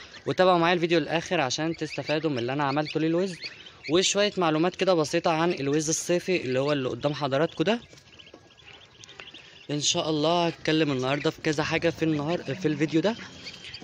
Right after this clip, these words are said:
آه، اللهم صل على النبي. أنا أول ما جبت الوز دوت، الوز ده أنا جايبه، يعني الوزة اللي بتاكل دي كانت عمر يوم، ودول كانوا لسه فاقسين في الوقت اللي أنا جايبه فيها، يعني كانوا حتى، يعني أنا جايب واحدة كانت لسه اللي هي ال-، الخضرة اللي قدام حضراتكم دي، كنت، كانت لسه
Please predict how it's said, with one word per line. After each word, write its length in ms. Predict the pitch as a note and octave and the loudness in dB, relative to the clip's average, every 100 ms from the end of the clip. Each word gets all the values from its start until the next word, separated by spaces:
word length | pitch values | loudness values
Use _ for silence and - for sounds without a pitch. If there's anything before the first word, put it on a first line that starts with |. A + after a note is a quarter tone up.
| - - - - - | -18 -20 -20 -20 -6
آه، 360 | - D3 D3 C#3+ | 2 4 6 6
اللهم 300 | D#3+ F#3+ F3+ | 4 4 4
صل 200 | E3+ F3+ | 2 2
على 80 | D#3+ | 4
النبي. 260 | D#3+ E3+ | 2 2
أنا 140 | D3 D3 | 2 2
أول 160 | E3 | 4
ما 80 | D#3+ | 4
جبت 240 | C#3 E3 E3 | 2 0 2
الوز 280 | D#3 D3+ | 2 2
دوت، 300 | C#3 D#3 F#3 | 0 2 2
الوز 220 | C3+ C#3+ C#3+ | 0 -4 -2
ده 100 | C#3+ | -2
أنا 140 | B2+ B2+ | -2 0
جايبه، 460 | D3 D#3 F3 G3 C#3 - | 0 2 2 0 -2 -6
يعني 400 | B2+ A#2 A#2+ - - - C3 | -6 -4 -6 -8 -16 -10 -4
الوزة 400 | B2 C#3 C#3+ D3+ | -2 -2 0 -2
اللي 100 | C3+ | 0
بتاكل 320 | - D#3 C3 | -2 -2 -4
دي 100 | B2+ | -2
كانت 260 | C#3 C3 | -2 0
عمر 240 | D3+ E3+ E3+ | 2 2 4
يوم، 260 | F3 F#3+ | 4 4
ودول 300 | D#3+ D#3+ F#3 | 4 6 4
كانوا 420 | F3+ - G3 F3+ E3+ | 2 0 2 4 4
لسه 300 | F#3 - F3 | 0 -2 -4
فاقسين 500 | D3 - - F#3+ G3 | -2 -4 0 2 2
في 120 | D3+ | 2
الوقت 300 | C#3 E3 E3 | 2 2 2
اللي 120 | E3 | 2
أنا 100 | F3 | 4
جايبه 280 | D3+ D#3+ D3+ | 2 2 -2
فيها، 260 | - A#2+ | -4 -4
يعني 220 | A2 A2 A2+ | -4 -4 -4
كانوا 360 | D3+ D#3 C#3+ - - - - | -2 -2 -2 -8 -14 -14 -4
حتى، 440 | F3 F3 - F#3 | -4 -4 0 2
يعني 180 | C#3 C3+ | 2 0
أنا 100 | D3+ | 0
جايب 280 | D3+ E3 C3+ | 2 2 2
واحدة 380 | D#3 D3 B2 A#2+ | -2 -2 -10 -10
كانت 300 | - D3 C#3+ | -6 -6 -4
لسه 300 | D#3+ E3+ - | -4 -4 -6
اللي 120 | B2 C#3 | -2 0
هي 120 | D#3 | 0
ال-، 420 | C#3+ C3 A#2+ - | -2 -6 -8 -10
الخضرة 380 | A#2+ E3+ D3+ D3 | -6 -4 -2 -2
اللي 180 | C3+ - | -2 -4
قدام 240 | A#2 D3 | -4 -4
حضراتكم 420 | C#3+ C3 D3+ D3 | -4 -4 -4 -2
دي، 80 | F3+ | -2
كنت، 240 | - - | -2 -6
كانت 300 | - C#3+ B2+ | -4 -4 0
لسه 360 | E3 F#3+ - | -2 -2 -4